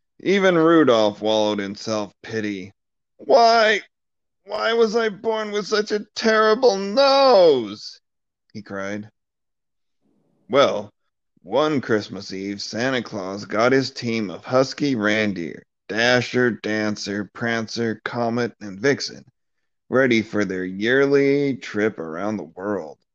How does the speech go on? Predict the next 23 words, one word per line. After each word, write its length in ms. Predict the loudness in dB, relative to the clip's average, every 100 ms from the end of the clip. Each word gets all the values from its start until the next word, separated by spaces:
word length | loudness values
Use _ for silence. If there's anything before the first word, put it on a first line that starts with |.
| _ _ _ _ _ _ _
The 160 | 0 0
entire 480 | 2 2 4 4
reindeer 400 | 4 4 4 2
community 560 | 2 0 0 2 2 0
assembled 580 | -2 -4 -4 -2 -2 -2
to 140 | -10
cheer 480 | -14 -10 -4 -2 -2
these 300 | -4 -6 -8
great 360 | -6 -2 -2 -6
heroes 600 | -6 -4 -2 -2 -4 -4
on 180 | -4 -2
their 160 | -2
way. 540 | -2 -4 -4 -8 -14 -20 _ _ _ _ _ _
But 120 | -10
a 100 | -8
terrible 640 | -8 -2 2 4 4 2 2
fog 520 | -2 0 2 0 -4
engulfed 460 | -6 -2 -2 -4
the 100 | -2 0
earth, 240 | 0 -2 _ _ _ -4
earth 240 | -2 -2 -4
that 180 | -6 -6
evening, 420 | -10 -12 -14